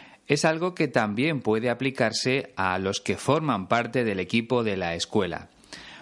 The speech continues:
Una vez más, la prueba es el cariño que reciben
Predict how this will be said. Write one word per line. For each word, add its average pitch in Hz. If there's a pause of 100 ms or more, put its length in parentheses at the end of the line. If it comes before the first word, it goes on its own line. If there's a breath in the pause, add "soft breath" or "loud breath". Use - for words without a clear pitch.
(120 loud breath)
Una 131
vez 131
más, 135
la 98
prueba 127
es 113
el 123
cariño 135
que 110
reciben 123